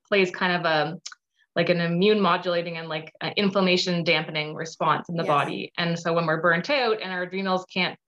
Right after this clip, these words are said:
Speaker 1: pump out, you know, a regular amount of cortisol to keep that inflammation under control, that's when we get more things like eczema flare-ups and allergies and different things like that. So it's, like, that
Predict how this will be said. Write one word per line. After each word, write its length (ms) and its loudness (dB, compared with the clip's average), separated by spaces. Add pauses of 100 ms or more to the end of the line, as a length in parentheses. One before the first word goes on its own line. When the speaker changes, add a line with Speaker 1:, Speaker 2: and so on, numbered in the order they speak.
Speaker 1:
pump 220 -2
out, 300 0
you 100 -6
know, 120 -2
a 140 0
regular 440 -2
amount 340 -6
of 140 -14
cortisol 720 0 (260)
to 80 -10
keep 320 0
that 240 0
inflammation 480 -10
under 180 -4
control, 760 6 (260)
that's 200 -2
when 100 -2
we 100 -4
get 260 0
more 340 -4
things 320 -8
like 280 0
eczema 420 2
flare-ups 580 2
and 140 -8
allergies 680 -2
and 120 -4
different 320 0
things 280 -2
like 220 -2
that. 320 -2
So 120 -4
it's, 180 -4
like, 220 0
that 340 0